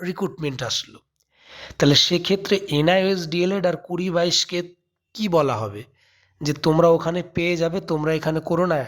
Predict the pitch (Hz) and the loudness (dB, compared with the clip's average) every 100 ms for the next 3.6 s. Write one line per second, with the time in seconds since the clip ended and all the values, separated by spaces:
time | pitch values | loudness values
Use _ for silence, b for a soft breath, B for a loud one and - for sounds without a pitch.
0 | - _ _ _ _ - 147 156 160 147 | -10 _ _ _ _ -12 -6 -4 -2 -2
1 | 156 151 147 156 143 151 143 160 - 147 | -2 -4 -4 -4 -2 -2 -2 -4 -6 -8
2 | - 147 139 143 143 139 139 147 139 135 | -6 -8 -6 -10 -6 -6 -4 -6 -6 -4
3 | 156 160 160 147 131 117 | -2 -4 -6 -6 -6 -8